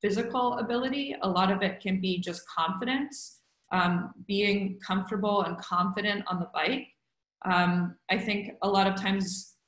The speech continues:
if people are really nervous, you're actually way more likely to, uh, take a tumble. And so a lot of this is just making sure,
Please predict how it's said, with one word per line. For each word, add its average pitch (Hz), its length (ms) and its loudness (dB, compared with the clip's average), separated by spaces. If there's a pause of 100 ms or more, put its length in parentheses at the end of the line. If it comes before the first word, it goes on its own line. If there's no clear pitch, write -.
if 196 160 -2
people 202 260 -4
are 185 220 4
really 180 560 0
nervous, 196 640 0
you're 185 140 2
actually - 520 -2 (160)
way 175 280 -2
more 180 280 2
likely 160 760 -2
to, 165 540 -2 (380)
uh, 160 280 2
take 190 200 0
a 185 80 -4
tumble. 202 800 -2 (160)
And 202 120 0
so 202 220 2
a 190 140 4
lot 196 120 8
of 196 140 2
this 185 180 4
is 185 160 0
just 180 220 -6
making 175 320 0
sure, 165 460 -4